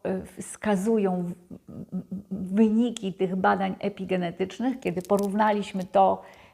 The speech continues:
jakie masz geny oraz to, w jakim stanie jest dzisiaj Twój organizm,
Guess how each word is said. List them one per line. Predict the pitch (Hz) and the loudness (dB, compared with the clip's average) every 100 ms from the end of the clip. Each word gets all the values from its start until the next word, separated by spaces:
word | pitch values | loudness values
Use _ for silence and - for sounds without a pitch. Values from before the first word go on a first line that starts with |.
| _ _ _ - | _ _ _ 2
jakie | 214 208 208 185 | 4 4 2 -2
masz | 190 175 | -2 -2
geny | 185 214 208 190 185 - - | 2 4 4 2 -2 -4 2
oraz | 214 208 170 - | 4 4 0 -2
to, | 240 233 214 | 2 4 4
w | 190 | 2
jakim | 233 233 214 202 | 2 2 -6 -6
stanie | - 240 254 226 196 | 0 2 4 2 2
jest | 185 | 0
dzisiaj | 202 214 190 | -4 -4 -4
Twój | - 196 | -2 -2
organizm, | 196 180 190 202 254 277 285 | 0 0 0 0 0 0 -4